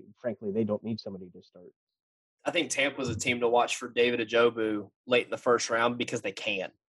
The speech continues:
Speaker 2: Um, now, granted, I think that they still do need to address interior offensive line because they did lose,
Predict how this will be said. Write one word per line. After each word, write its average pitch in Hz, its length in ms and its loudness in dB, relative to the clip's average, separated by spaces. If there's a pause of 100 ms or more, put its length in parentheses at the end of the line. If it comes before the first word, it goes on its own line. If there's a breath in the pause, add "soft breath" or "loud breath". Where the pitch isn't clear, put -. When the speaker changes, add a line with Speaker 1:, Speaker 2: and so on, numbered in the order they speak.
(360 soft breath)
Speaker 2:
Um, 110 340 4
now, 127 140 6
granted, 135 380 4
I 127 140 4
think 131 280 -2
that 117 120 -14
they 120 100 -4
still 131 320 0
do 120 240 0
need 127 240 4
to 127 100 4
address 120 420 2
interior 120 360 -2
offensive 117 420 -2
line 110 240 2
because 113 220 -6
they 117 100 0
did 110 280 -2
lose, 113 440 0